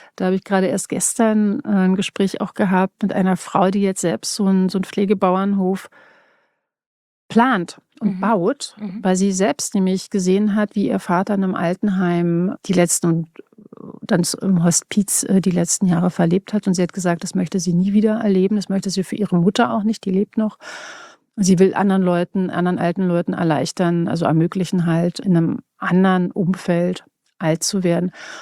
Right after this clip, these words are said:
Speaker 1: Und die hat ihren, ihr Elternhaus quasi aufgekauft, das ist ein alter Bauernhof, und macht daraus jetzt fünfzehn Wohneinheiten,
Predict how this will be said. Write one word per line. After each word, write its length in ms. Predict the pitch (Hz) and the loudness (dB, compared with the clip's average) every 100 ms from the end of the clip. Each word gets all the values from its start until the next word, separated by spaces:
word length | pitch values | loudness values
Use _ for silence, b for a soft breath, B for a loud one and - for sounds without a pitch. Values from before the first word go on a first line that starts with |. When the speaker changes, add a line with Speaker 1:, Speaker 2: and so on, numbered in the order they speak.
| B | B
Speaker 1:
Und 140 | 208 170 | -8 0
die 100 | 208 | 2
hat 160 | 254 | 2
ihren, 600 | - 208 196 196 190 196 180 - | 2 0 2 2 2 0 -2 -6
ihr 160 | 202 | -2
Elternhaus 720 | 170 - 262 247 220 220 214 | -2 0 2 2 2 0 -2
quasi 380 | - - 196 196 | -6 -4 -4 -2
aufgekauft, 1800 | - 185 - 247 - _ _ _ _ - - 202 254 311 - - - - | -2 -4 -4 -8 -8 _ _ _ _ -12 0 2 2 0 -6 -16 -18 -16
das 100 | 196 | -8
ist 60 | 196 | -4
ein 80 | |
alter 300 | 214 190 190 | -2 -2 -2
Bauernhof, 760 | 175 170 233 262 214 226 285 - B B B B - | -2 0 2 0 0 0 -2 -8 B B B B -2
und 140 | 202 | 0
macht 240 | 180 - | 0 0
daraus 420 | 226 208 196 208 - | -2 2 0 0 0
jetzt 540 | 202 196 - - - - | 0 -2 -4 -10 -14 -8
fünfzehn 480 | 214 208 - 196 | -4 -2 0 0
Wohneinheiten, 1120 | 175 190 247 233 233 208 214 233 - 277 285 | 2 2 2 0 -2 0 0 0 0 0 0